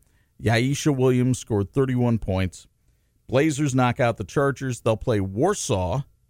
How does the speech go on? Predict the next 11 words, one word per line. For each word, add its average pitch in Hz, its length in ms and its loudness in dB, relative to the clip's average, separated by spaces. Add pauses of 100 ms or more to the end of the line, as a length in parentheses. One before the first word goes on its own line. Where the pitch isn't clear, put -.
(120)
in 104 380 0
one 165 220 0
semifinal 92 920 -2 (800)
on 110 420 2
Friday 117 420 0
night. 135 280 -2 (200)
Now, 107 220 0
that 117 240 0
sectional 135 460 -2
continues 135 720 0
tonight 139 560 -2